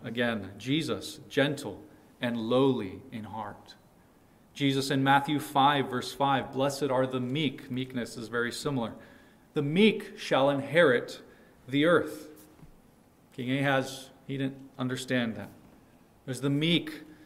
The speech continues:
who inherit the earth. Second Corinthians ten one, Paul entreats, begs the Corinthians by the meekness and gentleness of Christ. In Galatians five twenty-three, he says, "Gentleness is a fruit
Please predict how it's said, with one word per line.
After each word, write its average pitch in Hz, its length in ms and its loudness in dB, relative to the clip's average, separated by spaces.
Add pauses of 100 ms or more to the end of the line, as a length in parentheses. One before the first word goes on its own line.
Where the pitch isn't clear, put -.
(140)
who 147 160 -2
inherit 127 480 0
the 123 140 -2
earth. - 400 -2 (760)
Second 151 340 2
Corinthians 147 460 0
ten 147 300 -2
one, 147 300 4
Paul 156 520 6 (480)
entreats, 156 720 0
begs 151 420 4
the 139 100 -2
Corinthians 160 640 2
by 147 280 6
the 139 180 6
meekness 143 760 0
and 143 180 0 (220)
gentleness 135 1000 2
of 139 180 2
Christ. - 720 -2 (960)
In 107 60 -16
Galatians 127 480 -6
five 143 340 4
twenty-three, 147 680 2
he 127 100 -2
says, 127 240 2
"Gentleness 139 720 0
is 110 140 -6
a 113 60 0
fruit - 600 -2